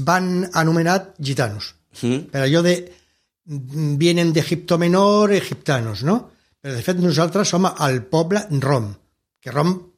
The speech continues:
Speaker 1: Diuen que això significa home lliure, igual que encara avui, després de tant de segles,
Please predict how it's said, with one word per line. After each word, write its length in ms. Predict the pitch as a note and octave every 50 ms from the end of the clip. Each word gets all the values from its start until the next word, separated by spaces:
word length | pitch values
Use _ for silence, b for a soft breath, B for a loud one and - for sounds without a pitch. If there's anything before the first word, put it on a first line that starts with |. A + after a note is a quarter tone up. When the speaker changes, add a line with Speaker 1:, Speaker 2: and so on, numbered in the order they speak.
| _ _ _ _ _ _ _ _ _ _ _ _ _ _ _
Speaker 1:
Diuen 460 | C3 C3+ D#3+ E3 D#3+ E3+ F#3 G#3+ G#3
que 240 | - - D3 C#3+ - -
això 280 | - B2+ - - E3
significa 800 | D#3 - F3+ D#3 E3 E3 D#3 - F#3 E3+ - G3+ G3+ A3 - - - b b b b b _
home 300 | - F#3+ F3 D3+ D#3 B2+ G#2 - - _ _ -
lliure, 520 | C#3 C#3 C#3+ E3+ F3+ F#3+ A3 C#4 D4 - - b b b b b b b
igual 280 | C#3+ C3 C3+ C#3 C3+ C3+
que 240 | - G3 G3 - - -
encara 440 | D3+ C3+ B2+ A#2 - D#3 D#3+ D#3 D3+
avui, 420 | C#3+ D#3 F#3+ G#3+ G#3+ B3+ B3+ - _ _ _ _
després 340 | C#3+ B2 - - F3 D#3 B2+
de 100 | D3+ C3
tant 220 | - - D#3+ D3+
de 100 | D#3 E3
segles, 560 | D3 - G3+ G#3 F#3+ G#3 A#3+ C#4+ D4+ - -